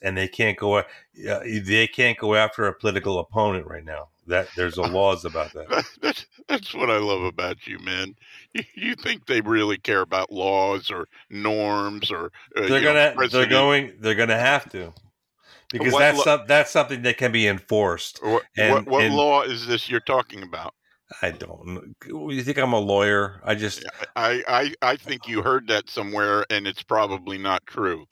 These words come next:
Speaker 1: No, it is true. It is true. Because, because he is now a political opponent, uh, they can't go, you cannot,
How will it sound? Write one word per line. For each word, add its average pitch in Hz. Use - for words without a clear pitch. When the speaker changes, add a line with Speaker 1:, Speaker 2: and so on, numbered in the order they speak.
Speaker 1:
No, 127
it 127
is 127
true. 95
It 107
is 113
true. 85
Because, 147
because 120
he 135
is 107
now 120
a 110
political 107
opponent, 98
uh, 95
they 107
can't 110
go, 101
you 104
cannot, 139